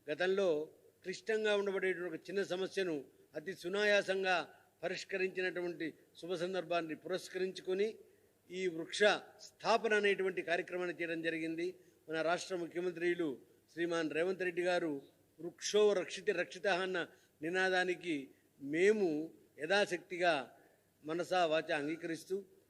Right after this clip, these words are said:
ఈ క్షేత్రంలో మరి మార్గశిర మాసంలో భగవద్గీత జయంతి సందర్భం పురస్కరించుకొని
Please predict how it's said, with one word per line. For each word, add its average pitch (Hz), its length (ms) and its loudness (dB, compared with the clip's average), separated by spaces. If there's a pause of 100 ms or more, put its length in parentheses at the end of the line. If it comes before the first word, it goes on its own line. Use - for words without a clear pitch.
(380)
ఈ 202 100 -4
క్షేత్రంలో 185 760 2 (640)
మరి 156 500 2 (460)
మార్గశిర 190 460 2
మాసంలో 175 480 2
భగవద్గీత 175 540 -2
జయంతి 170 440 0
సందర్భం 156 360 -4
పురస్కరించుకొని 170 840 -6